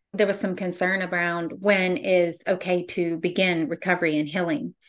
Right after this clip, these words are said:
And I would say it's never too early. It is never too early to have therapeutic support surrounding you. And if that's immediately after discovery and disclosure, find safe, supportive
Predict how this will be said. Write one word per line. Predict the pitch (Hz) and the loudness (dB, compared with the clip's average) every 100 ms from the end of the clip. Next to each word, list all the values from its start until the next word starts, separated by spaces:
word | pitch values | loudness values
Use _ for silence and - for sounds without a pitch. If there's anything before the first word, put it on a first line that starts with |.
| - - | -20 -2
And | 202 | 2
I | 196 | 4
would | 196 | 2
say | 196 185 | 4 4
it's | 180 180 | 4 2
never | 190 180 175 170 | 0 0 0 -2
too | 180 | -4
early. | 156 170 160 160 180 - - - | -2 -2 -2 -6 -8 -16 -8 2
It | 220 | 6
is | 214 208 | 6 4
never | 190 190 196 | 0 0 0
too | 208 208 | -2 0
early | 185 180 180 | 0 0 0
to | |
have | 170 175 175 | 0 -2 0
therapeutic | 175 170 175 180 165 | 0 0 -2 -4 -4
support | - 175 - 170 165 - | -2 -6 0 2 2 -4
surrounding | - 180 170 170 170 170 | -4 0 2 0 0 -2
you. | 170 170 165 - - _ _ - | -2 -2 -6 -14 -20 _ _ -2
And | 208 185 170 165 - _ | 2 2 2 -2 -6 _
if | 202 | -2
that's | 220 214 214 | 0 0 0
immediately | 190 185 190 180 175 | 0 2 2 2 4
after | 175 175 175 160 - _ | 2 2 0 0 -4 _
discovery | 185 175 - 175 170 | -6 -2 0 2 0
and | 165 | -2
disclosure, | 160 - 180 170 165 165 - _ _ | -4 -2 0 2 0 -4 -8 _ _
find | - 190 190 190 170 - - _ _ _ - | 0 4 4 2 -2 -4 -10 _ _ _ -10
safe, | - 196 214 | 2 4 4
supportive | - 220 220 202 175 165 170 | 2 -2 0 2 4 4 0